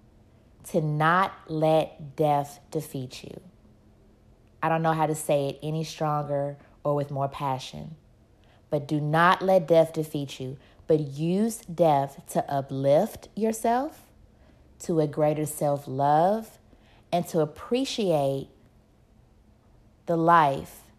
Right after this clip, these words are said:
that God has given you. And most importantly, appreciate the relationships that God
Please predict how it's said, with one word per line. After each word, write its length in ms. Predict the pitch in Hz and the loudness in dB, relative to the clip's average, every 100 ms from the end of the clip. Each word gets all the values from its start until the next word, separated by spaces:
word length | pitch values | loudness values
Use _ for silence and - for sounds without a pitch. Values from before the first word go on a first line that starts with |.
| - | -10
that 180 | 160 147 | -8 -2
God 500 | 156 156 143 135 - | 0 2 0 -2 -6
has 240 | - 147 | -10 -10
given 320 | - 147 139 131 | -6 -6 -6 -10
you. 240 | 151 - - - _ _ _ _ _ _ _ _ _ _ _ _ _ _ | -12 -14 -20 -20 _ _ _ _ _ _ _ _ _ _ _ _ _ _
And 180 | 170 165 | -4 2
most 320 | 175 190 - | 4 4 2
importantly, 600 | 180 - 208 190 156 147 | -6 -2 2 2 2 -2
appreciate 1000 | 143 - - 208 208 - 165 147 139 - - - _ _ - | -2 -4 -4 -2 -2 -4 -2 0 -2 -8 -18 -20 _ _ -2
the 100 | 165 | 2
relationships 1000 | 156 151 151 170 - 160 151 143 135 - | 2 2 2 2 0 -8 -6 -4 -4 -6
that 200 | - 143 | -10 -6
God 460 | 147 143 143 139 | -4 -4 -4 -8